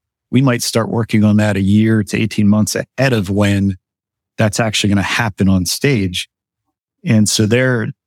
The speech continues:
they're bonding with them. They have time to just play with the animals, just to say, "Hey, this is a safe relationship."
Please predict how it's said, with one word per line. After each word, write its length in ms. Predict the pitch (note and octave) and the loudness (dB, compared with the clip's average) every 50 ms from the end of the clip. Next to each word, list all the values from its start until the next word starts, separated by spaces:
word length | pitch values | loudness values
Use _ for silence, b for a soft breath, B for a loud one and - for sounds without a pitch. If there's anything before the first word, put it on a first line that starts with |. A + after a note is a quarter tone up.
| _ - | _ -2
they're 120 | - A#2 | -2 -2
bonding 500 | G#2+ F#2 G2 A2+ B2 B2+ B2 C3+ C3 B2+ | 0 0 -2 0 0 2 2 2 2 4
with 200 | B2+ B2+ B2 - | 2 2 0 0
them. 320 | - B2 A#2+ A#2+ A#2+ A#2 A#2 | -2 0 0 2 2 2 2
They 80 | A#2 A2+ | 2 2
have 220 | G#2+ A2+ A2 G#2 | 0 0 -2 -4
time 320 | - - - A2+ A2+ A2 G#2+ | -4 -2 0 2 2 2 2
to 60 | G#2+ F#2+ | 0 0
just 360 | F#2 G2+ G2+ F2+ - - - | -2 -2 -2 -2 -2 -6 -4
play 240 | - - A2+ A#2+ B2 | -2 0 0 2 2
with 160 | B2 A#2 G#2 | 0 -2 -2
the 100 | - A2 | -4 -4
animals, 400 | A2 A2 G#2+ A2 A2 G#2 G2+ - | -4 -4 -4 -4 -4 -4 -6 -6
just 300 | - - A2+ - - - | -4 -2 -2 -2 -2 -4
to 60 | - | -6
say, 320 | - - - A2 G#2+ G2+ - _ _ _ _ - | -4 -2 -2 -2 -2 -2 -4 _ _ _ _ -4
"Hey, 140 | - B2 A2 | -2 0 0
this 240 | G2 A#2+ A#2+ - D#3+ | 0 0 0 2 0
is 120 | C#3 A2+ | 0 0
a 60 | A2+ | 0
safe 400 | - - - - A2+ G#2+ G2 - | -2 -2 0 0 0 0 0 -2
relationship." 640 | G2 G2 F#2+ G2+ G#2 - - G2+ - - G2+ G2 - | -2 -2 0 0 0 -2 -2 -4 -2 -2 -2 -4 -6